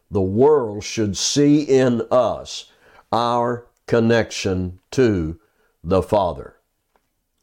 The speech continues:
Romans chapter two, seventeen through twenty-nine.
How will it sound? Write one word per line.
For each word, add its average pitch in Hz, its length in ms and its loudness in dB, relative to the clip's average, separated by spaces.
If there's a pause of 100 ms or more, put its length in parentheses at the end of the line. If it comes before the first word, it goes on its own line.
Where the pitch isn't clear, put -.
(380)
Romans 180 600 0
chapter 160 520 0
two, 143 520 -2 (960)
seventeen 139 1080 -2 (380)
through 107 240 -2
twenty-nine. 107 840 -2